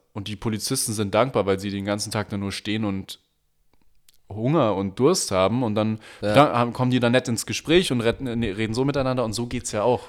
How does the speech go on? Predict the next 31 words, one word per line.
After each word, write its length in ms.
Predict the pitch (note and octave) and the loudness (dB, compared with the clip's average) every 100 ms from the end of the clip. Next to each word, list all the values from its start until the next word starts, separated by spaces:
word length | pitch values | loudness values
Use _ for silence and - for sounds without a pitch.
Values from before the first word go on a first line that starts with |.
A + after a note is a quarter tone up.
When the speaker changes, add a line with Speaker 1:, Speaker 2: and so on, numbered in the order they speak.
| - | -4
Speaker 2:
Und 60 | A#2+ | -2
es 120 | A#2 | -2
gibt 160 | E3 D#3 | -2 -2
ja 80 | |
dieses 380 | C3 C#3 C3 A#2 | -2 -4 -4 -4
Video 300 | C#3+ D#3 D3 | -4 0 0
von 180 | C3+ C3+ | 0 -2
diesem 180 | B2+ A#2+ | -2 -2
einen, 680 | - B2 C#3+ C3+ A2+ G#2 - | 2 2 2 0 -4 -10 -10
keine 180 | A2+ A#2 | -6 -2
Ahnung, 160 | B2 | 0
wo 80 | A2+ | -2
das 160 | A2 A2+ | -2 0
war, 140 | A#2 | 2
aber 100 | A2+ | 2
der, 160 | A2 A2 | 0 -2
der, 240 | F2 A2+ | -4 -6
wo 80 | A#2 | 2
der 240 | A#2+ G#2 | 4 4
gesagt 420 | - D#2+ A2+ A#2+ | 0 -6 -2 -2
hat, 120 | B2 A#2 | -2 -2
„Ja, 120 | A#2+ | 0
wir 120 | B2 | 0
haben 100 | B2+ | 0
unsere, 320 | A#2+ A#2 A2+ | -2 0 0
unsere 220 | E2+ A2+ | -2 -4
Batons, 580 | A2+ A2+ C3 B2+ C3+ - | -4 -2 0 0 -2 -6
unsere 480 | - A#2 A2+ A2 G#2+ | -6 -8 -2 -2 -2
Schlä-, 340 | - A#2+ B2 - | -2 -2 -2 -2
Schlägerknüppel 720 | B2 B2 B2+ A2+ - B2+ A2+ | -2 0 2 0 -2 -4 -4
weggelegt 560 | B2+ C#3+ C3 C3+ C3 | -4 -2 0 0 -2